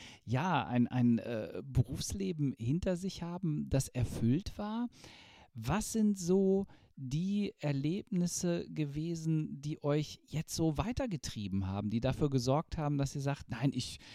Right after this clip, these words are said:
schieb jetzt nicht eine ruhige Kugel im Ruhestand, ich fahre jetzt nicht permanent in Urlaub und, äh, was weiß ich, was man machen kann im Ruhestand“, sondern dass ihr eigentlich sagt, „Ich brenne weiter, ich, ich will das jetzt fördern, ich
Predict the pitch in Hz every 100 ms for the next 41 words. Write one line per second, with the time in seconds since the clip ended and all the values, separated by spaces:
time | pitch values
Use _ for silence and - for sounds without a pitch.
0 | - - 147 143 151 - 151 - 233 170
1 | 139 - 123 127 143 135 117 127 147 147
2 | 131 127 120 104 127 208 185 - 156 165
3 | 147 127 139 131 131 - 156 - 131 135
4 | 135 135 135 135 139 156 214 202 185 180
5 | 175 - 156 147 - - 143 139 147 151
6 | 151 - 165 165 202 262 - 160 - 156
7 | 151 - 143 202 - 320 120 120 - 131
8 | 120 123 123 - 139 170 - - - -
9 | - 143 175 185 170 170 160 143 156 -
10 | 170 185 170 180 185 175 - 165 170 -
11 | 170 - - _ _ - - 170 214 147
12 | 107 - 190 - 269 254 - 165 - 147
13 | - 139 190 170 - 165 - - 156 220
14 | 202 190 170 - -